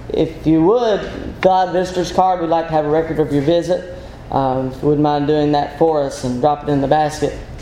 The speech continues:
whenever it's passed. Our lesson for this morning continues a series that we began last week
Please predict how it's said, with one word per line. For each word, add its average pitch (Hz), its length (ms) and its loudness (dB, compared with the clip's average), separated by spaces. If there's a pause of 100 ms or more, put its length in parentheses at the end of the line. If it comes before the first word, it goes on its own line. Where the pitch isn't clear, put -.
(140)
whenever 143 340 0
it's 127 140 -4
passed. 151 420 2 (2000)
Our 202 220 4
lesson 240 500 0
for 214 220 2
this 180 240 -4
morning 185 600 2 (300)
continues 214 840 2
a - 200 0
series 226 440 2
that 180 80 2
we 185 60 4
began 180 420 2
last 180 360 0
week 156 200 0